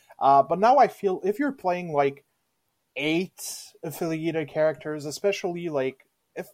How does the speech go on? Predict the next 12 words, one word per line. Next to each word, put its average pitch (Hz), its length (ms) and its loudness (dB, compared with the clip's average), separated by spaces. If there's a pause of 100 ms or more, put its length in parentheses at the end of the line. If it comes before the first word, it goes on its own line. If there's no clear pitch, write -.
(320)
in 180 140 -6
my 196 100 4
book, 196 220 0
if 220 160 -4
you're 285 100 -2
playing 202 300 2
one 156 100 2
of 151 80 -2
the 160 100 -4
five 151 360 2 (160)
affiliated 131 680 -6 (140)
threats, - 560 -4